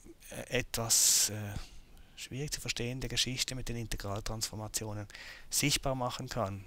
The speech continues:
Und das finde ich immer viel, viel wichtiger, als dass man's rechnen kann. Ich finde, man muss sich was vorstellen können darunter. Und da ist halt GeoGebra, das haben Sie mittlerweile wahrscheinlich gemerkt, wirklich ein Star unter den Programmen. Ich verwende das wahnsinnig gern,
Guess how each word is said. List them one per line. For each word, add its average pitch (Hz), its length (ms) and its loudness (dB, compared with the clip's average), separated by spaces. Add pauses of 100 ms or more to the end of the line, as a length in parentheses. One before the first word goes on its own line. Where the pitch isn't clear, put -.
Und - 120 -10
das 107 120 2
finde 110 160 -2
ich - 80 -2
immer 120 180 -4 (200)
viel, - 240 -4
viel 113 160 -4
wichtiger, 113 480 0
als - 260 0 (600)
dass - 140 4
man's 110 240 2
rechnen 113 340 2
kann. 107 220 -2
Ich 104 80 -4
finde, 107 160 -2
man 104 100 -2
muss 107 160 0
sich 107 140 0
was 107 120 2
vorstellen 113 500 0
können 110 240 -2
darunter. 98 500 -4 (680)
Und - 180 -4
da 110 100 4
ist 110 180 2
halt 104 140 -2
GeoGebra, 98 560 -4
das 98 180 0
haben 95 140 -8
Sie 90 80 -4
mittlerweile 95 440 -4
wahrscheinlich 92 280 -6
gemerkt, 92 480 -8 (840)
wirklich - 320 -6
ein 92 100 -4
Star 98 400 0 (280)
unter 107 220 -8
den 101 120 -4
Programmen. 104 500 -2
Ich - 140 0
verwende 98 340 -6
das - 200 -2
wahnsinnig 101 420 -4
gern, 95 340 -4